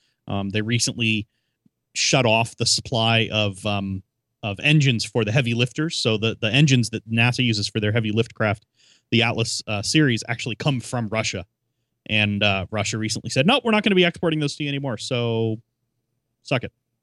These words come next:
And, uh, and nasa understandably was a little perturbed by that. So really, I hope this is a, that this whole deal is a big kick in the pants and it gets the SpaceX,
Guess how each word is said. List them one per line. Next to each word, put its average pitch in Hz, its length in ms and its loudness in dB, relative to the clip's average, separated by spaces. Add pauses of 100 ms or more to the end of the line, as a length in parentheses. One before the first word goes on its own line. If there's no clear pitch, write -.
(400)
And, 156 400 4
uh, 135 340 4
and 131 320 0
nasa 120 420 -2 (100)
understandably 113 500 -4
was 101 120 -4
a - 20 -8
little 101 160 -8
perturbed 110 320 -6
by 98 120 -6
that. 90 200 -8
So 131 240 2 (260)
really, 160 340 6
I 131 120 2
hope 147 180 4
this 147 160 0
is 127 100 -2
a, 120 140 0 (180)
that 131 220 0
this 143 140 0
whole 151 220 2
deal 131 280 0
is 107 120 -4
a 110 60 -6
big 127 200 -4
kick 131 180 -2
in 135 60 -2
the 120 80 -2
pants 113 380 -2 (320)
and 113 100 -2
it 113 60 -2
gets - 260 -2
the 117 80 -8
SpaceX, - 720 -4